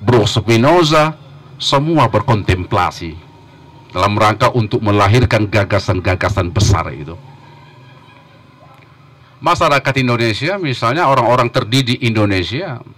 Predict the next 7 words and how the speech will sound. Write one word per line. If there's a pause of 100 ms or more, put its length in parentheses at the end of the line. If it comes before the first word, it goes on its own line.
(560)
ya,
harus
berkontemplasi. (960)
Sebagai
mahasiswa
tidak
boleh